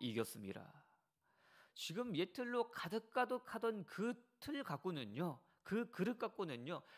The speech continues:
하나님의 축복, 그 열두 지파의 축복을 받을 수가 없습니다. 그래서 하나님께서 어떡하죠? 그 인생의 이름을 바꿔주시지 않습니까?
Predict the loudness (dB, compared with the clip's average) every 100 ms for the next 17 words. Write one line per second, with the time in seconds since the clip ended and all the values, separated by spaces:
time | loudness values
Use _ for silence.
0 | -18 -4 -2 -2 -2 0 0 -2 -6 2
1 | 2 0 -12 -2 2 4 2 -2 -6 0
2 | 4 2 0 -2 0 2 0 0 0 2
3 | 0 0 -8 -6 -8 -12 -16 _ _ -4
4 | -2 2 2 4 2 0 0 0 2 2
5 | 2 -6 -8 -20 -10 0 4 4 4 0
6 | -4 -2 -2 0 -2 0 2 0 -4 _
7 | -20 _ -4 -2 -2 -2 -2 -4 -4 -4
8 | -4 -6 -4 -6 -6 -14 -14 -14 -20